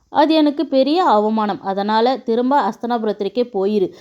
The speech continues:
அதுதான் உனக்கு நல்லது" அப்படின்னு சொல்லி அனுப்பி வச்சிட்டாரு. இப்ப அம்பைக்கு என்ன செய்யணும் தெரியல. அஸ்தினாபுரத்திற்கு போக மனமில்லை.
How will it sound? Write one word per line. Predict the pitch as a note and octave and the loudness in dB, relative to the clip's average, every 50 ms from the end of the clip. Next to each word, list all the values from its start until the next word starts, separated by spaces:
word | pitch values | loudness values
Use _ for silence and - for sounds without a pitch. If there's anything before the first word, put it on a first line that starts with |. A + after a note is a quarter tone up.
| - _ | -20 _
அதுதான் | _ G3+ G3+ G#3+ A#3 A#3+ C4+ C4+ C4 | _ -2 2 2 4 4 4 2 2
உனக்கு | A#3 G#3+ G3+ G3+ F#3 | 0 -2 -4 -4 -6
நல்லது" | F3+ F3+ F3 F3+ G3 G3+ G3 F#3+ | -4 -2 -2 -2 -2 0 -2 -2
அப்படின்னு | - F#3+ F#3+ F3+ F#3 F3 F3+ G3 | -2 -2 -4 -4 -4 -6 -6 -6
சொல்லி | A3 A3+ - F#3 F#3 F#3+ G3+ | -6 -4 -4 -4 -2 0 0
அனுப்பி | G3 F3 E3+ E3+ E3+ F3+ | 0 0 -2 -4 -4 -4
வச்சிட்டாரு. | E3+ E3+ E3 - F3 - F3 E3+ E3 D#3+ - - _ _ - _ _ _ - _ _ _ _ | -4 -4 -6 -8 -8 -4 -4 -2 -2 -4 -6 -10 _ _ -20 _ _ _ -20 _ _ _ _
இப்ப | - B3 A#3+ A#3+ - - B3 B3 A#3+ A3+ G#3+ | -2 -2 -2 -2 0 0 2 2 2 2 0
அம்பைக்கு | A3 A#3 A#3 B3 B3 B3+ B3+ B3 | 0 0 -2 -2 -2 -2 -4 -2
என்ன | B3 A#3 A#3+ C4+ E4 F4 - | 0 0 0 0 0 0 0
செய்யணும் | D4+ C#4 C4 B3 A#3 A#3+ C4 B3+ | -2 0 0 0 0 0 -2 -2
தெரியல. | - F#3+ F3+ F3+ F#3 F#3+ F#3 F3 E3 - | -2 -2 0 0 0 0 0 -2 -4 -6
அஸ்தினாபுரத்திற்கு | - G3 - _ G#3 G#3 A3 G#3 G#3 G3+ G3+ - G3+ G3 - | -10 -12 -10 _ -6 -6 -4 -2 -2 -2 -2 -4 -4 -4 -6
போக | G3 - G#3 G#3+ G#3+ A3+ | -4 -2 0 0 0 0
மனமில்லை. | A#3 G#3 F3+ E3+ F3+ F#3+ F#3+ F#3 F3+ F3+ F3 | -2 -2 -2 -4 -4 -4 -4 -2 -2 -2 -4